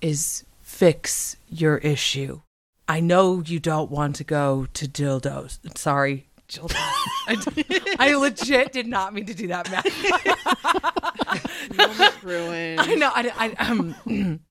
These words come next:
Speaker 1: <clears throat> I know you don't want to go back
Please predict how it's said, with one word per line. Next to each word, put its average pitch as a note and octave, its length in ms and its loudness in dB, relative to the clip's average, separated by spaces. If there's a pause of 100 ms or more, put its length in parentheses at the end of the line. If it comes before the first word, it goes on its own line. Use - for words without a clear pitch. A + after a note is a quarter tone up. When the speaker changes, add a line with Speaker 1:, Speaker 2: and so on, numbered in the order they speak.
(160)
Speaker 1:
<clears throat> - 300 -2 (560)
I F#3+ 120 4
know F#3+ 160 6
you F3 240 2
don't D#3 340 0
want C#3+ 300 -2
to D3+ 80 -6
go C3+ 200 -2
back - 460 -4